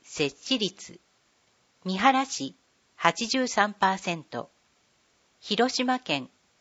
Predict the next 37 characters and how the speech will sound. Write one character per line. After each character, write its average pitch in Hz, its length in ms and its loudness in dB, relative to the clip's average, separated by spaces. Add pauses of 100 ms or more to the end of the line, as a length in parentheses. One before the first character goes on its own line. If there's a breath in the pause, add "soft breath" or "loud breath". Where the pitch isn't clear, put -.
(120)
九 262 220 0
十 269 160 0
パ 220 280 -2
ー - 20 -4
セ 185 180 -6
ン 160 80 -10
ト。 - 220 -12 (1300)
三 190 140 -4
原 285 240 4
市 196 160 -2
消 247 260 8
防 247 180 8
本 233 280 4
部 143 100 -4
は、 135 220 -4 (560)
県 254 300 2
内 143 280 4 (220)
十 220 240 0
三 269 320 0
消 240 260 6
防 226 220 6
本 233 220 2
部 165 120 -4
の 143 100 -2
中 156 300 -2
で 123 240 -8 (460)
九 208 280 0
番 247 240 4
目 226 140 -4
で 143 140 -4
す。 - 240 -18 (1800)
ク 233 120 4
エ 262 120 6
ス - 100 -6
チ - 160 -4
ョ 151 60 0
ン。 139 160 -16